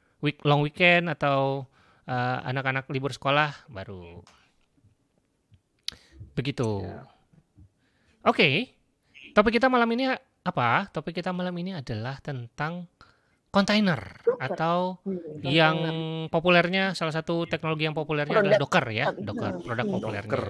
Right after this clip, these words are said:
Speaker 3: Produknya namanya Docker, eh,
Speaker 1: Mm-mm,
Speaker 3: teknologinya,
Speaker 1: teknologinya
Speaker 3: konsepnya namanya
Speaker 1: kontainer.
Speaker 3: kontainer, tapi,
Speaker 1: Mm-mm.
Speaker 3: eh, beda sama web container, web container,
Speaker 1: Oh, ya.
Speaker 3: eh, A P I.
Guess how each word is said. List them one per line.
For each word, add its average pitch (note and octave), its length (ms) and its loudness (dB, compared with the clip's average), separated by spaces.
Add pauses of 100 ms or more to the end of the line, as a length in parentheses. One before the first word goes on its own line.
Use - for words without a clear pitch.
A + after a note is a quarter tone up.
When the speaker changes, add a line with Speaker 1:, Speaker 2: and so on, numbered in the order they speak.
Speaker 3:
Produknya G#3+ 460 4
namanya C4+ 300 4
Docker, A3 560 6
eh, F#3 100 -10 (220)
Speaker 1:
Mm-mm, G3+ 240 6
Speaker 3:
teknologinya, G#3 680 2
Speaker 1:
teknologinya - 80 2 (460)
Speaker 3:
konsepnya C4+ 160 -2
namanya A3+ 360 0
Speaker 1:
kontainer. - 280 -2
Speaker 3:
kontainer, G3+ 760 -4
tapi, B3 340 -2 (200)
Speaker 1:
Mm-mm. - 180 -12
Speaker 3:
eh, G3 220 2 (420)
beda B4+ 300 2
sama C4 360 0 (360)
web A3 260 2 (100)
container, A#3 600 0 (160)
web G3+ 240 0
container, G3 320 -2
Speaker 1:
Oh, D#3+ 80 4
ya. D3 140 4 (1040)
Speaker 3:
eh, - 40 -
A G3 120 -4
P - 160 -12
I. F3 220 0